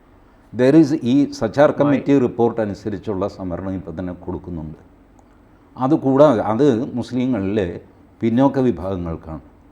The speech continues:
Speaker 1: ഇത് മുസ്ലിങ്ങൾക്ക് മൊത്തമാണ്.
Speaker 2: ഉം.
Speaker 1: അതായത് പാണക്കാട് തങ്ങൾക്കും കിട്ടും കോൺഗ്രസിൻ്റെ സംവരണം. ഇപ്പം തന്നെ കേരളത്തിൽ അതുണ്ട്, പി എസ് സിയിൽ പന്ത്രണ്ട് ശതമാനം മുസ്ലിങ്ങൾക്ക് സംവരണം കൊടുക്കുന്നുണ്ട്.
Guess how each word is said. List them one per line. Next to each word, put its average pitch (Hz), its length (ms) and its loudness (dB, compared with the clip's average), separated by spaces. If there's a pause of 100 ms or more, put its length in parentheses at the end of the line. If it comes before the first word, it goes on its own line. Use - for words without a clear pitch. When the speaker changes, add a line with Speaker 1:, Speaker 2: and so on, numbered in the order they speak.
(300)
Speaker 1:
ഇത് 135 140 4
മുസ്ലിങ്ങൾക്ക് 147 640 0
മൊത്തമാണ്. 113 560 -4 (480)
Speaker 2:
ഉം. 113 180 -16
Speaker 1:
അതായത് 101 260 -4
പാണക്കാട് 113 600 -2
തങ്ങൾക്കും 107 500 -6
കിട്ടും 80 280 -8 (120)
കോൺഗ്രസിൻ്റെ 90 580 -8
സംവരണം. 78 400 -16 (640)
ഇപ്പം 123 260 0
തന്നെ 135 120 2
കേരളത്തിൽ 120 440 -2
അതുണ്ട്, 90 400 -2 (260)
പി 107 60 -6
എസ് 107 240 -4
സിയിൽ 104 180 0
പന്ത്രണ്ട് 101 440 -4
ശതമാനം 90 460 -8 (460)
മുസ്ലിങ്ങൾക്ക് 110 540 -2
സംവരണം 87 460 -10
കൊടുക്കുന്നുണ്ട്. 78 540 -12